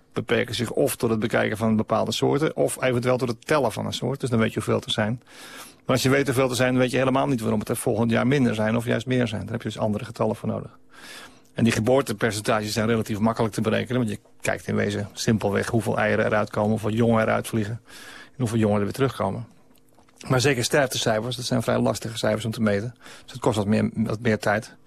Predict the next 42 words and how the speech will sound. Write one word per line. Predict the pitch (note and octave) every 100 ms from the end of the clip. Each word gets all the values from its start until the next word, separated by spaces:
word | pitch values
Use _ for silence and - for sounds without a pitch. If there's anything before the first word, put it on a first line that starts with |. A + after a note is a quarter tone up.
| - - -
Maar | C#3
die | D#3
cijfers | D3+ B2+
heb | A2+
je, | - -
heb | B2+
je | -
echt | A#2
nodig | A#2+ A2 A#2+
om | A2+
te | A#2
weten | A2 -
wat | A2
die | A#2
populatie, | A#2+ A2+ A2+ A2 - A2 - - - - - - - -
eh, | A#2+
drijft | A2 A#2+ B2+ A2 -
op |
dat | A2 -
moment. | G#2 - - - -
En | -
vervolgens | G#2+ - A2 C#3+
wil | C#3
je | C#3
al | C3+
die | C#3
factoren | - A#2+ C3+ A#2
verklaren. | - B2 G2 G#2
Dus | G#2
waarom | A2 A2 B2 B2+
worden | B2 B2
er |
veel | - B2+
geboren? | A2+ A#2+ B2 G#2
Waarom | F#2+ F#2 A2
gaan | A2+
er | A2+
veel | A#2
dood? | A2 A#2 -
Of | -
juist | A2 G#2+
niet? | A#2+ -